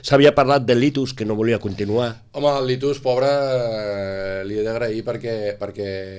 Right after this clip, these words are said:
Speaker 2: ha tirat endavant, ha tirat del carro quan, quan,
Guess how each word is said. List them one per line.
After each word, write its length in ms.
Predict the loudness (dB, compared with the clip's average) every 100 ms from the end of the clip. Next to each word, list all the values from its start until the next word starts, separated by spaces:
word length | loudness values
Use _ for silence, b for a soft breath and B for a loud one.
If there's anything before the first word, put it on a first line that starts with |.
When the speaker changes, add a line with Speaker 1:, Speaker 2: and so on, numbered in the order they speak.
| -12 -12 -12 -14 -16
Speaker 2:
ha 120 | -10
tirat 240 | -6 -4 -4
endavant, 400 | -4 -4 -6 -8
ha 60 |
tirat 160 | -6 -6
del 140 | -6 -6
carro 320 | -6 -6 -8 -8
quan, 300 | -8 -8 -10
quan, 240 | -10 -10